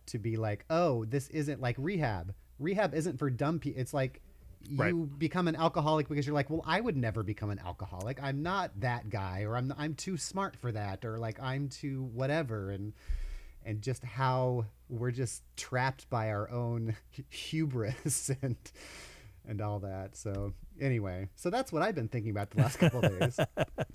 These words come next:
Speaker 1: Uh, but yeah, that Night Stalker thing, it, that, that just really threw me for a loop to, to face that.
Speaker 2: <laughs> I love it.
Speaker 1: That false memory.
Speaker 2: Uh, do you have any news?
Speaker 1: I do. I had to cut so much news out,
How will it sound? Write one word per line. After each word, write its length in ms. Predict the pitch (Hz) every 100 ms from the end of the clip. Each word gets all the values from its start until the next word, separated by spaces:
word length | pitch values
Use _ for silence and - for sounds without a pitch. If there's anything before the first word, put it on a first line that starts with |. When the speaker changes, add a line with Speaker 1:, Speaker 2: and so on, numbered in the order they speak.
| - - - - - - -
Speaker 1:
Uh, 140 | 127
but 140 | 156
yeah, 160 | 165 170
that 200 | 156 160
Night 240 | 147 156
Stalker 360 | - 131 120 117
thing, 180 | 120 117
it, 160 | 117 -
that, 160 | 131
that 180 | 165 175
just 160 | 143 104 104
really 400 | 120 131 120 101
threw 280 | - 117
me 140 | 110 104
for 220 | 113 107
a 40 |
loop 400 | 92 104 107 - - -
to, 500 | - 107 98 98 98 90 - - - - -
to 260 | 113 101
face 480 | - - 113 104 104 98
that. 420 | 98 90 98 - - - - - - 156
Speaker 2:
<laughs> 800 | 120 - 156 139 - 160 - 160
I 160 | 123
love 240 | 117 110 110
it. 160 | - - - -
Speaker 1:
That 160 | 98
false 440 | - - 101 101 104
memory. 520 | 98 95 95 98 90 - - - - - -
Speaker 2:
Uh, 840 | 139 131 135 135 131 131 127 131 127
do 120 | 131
you 60 |
have 100 | 135
any 140 | 151 139
news? 480 | 139 220 269 - - -
Speaker 1:
I 220 | 131 165 151
do. 320 | 170 208 180
I 260 | 160 165
had 180 | 143 185
to 40 | 165
cut 280 | - 185 117
so 180 | - 196
much 240 | 226 -
news 340 | 170 220 240
out, 460 | 131 113 107 120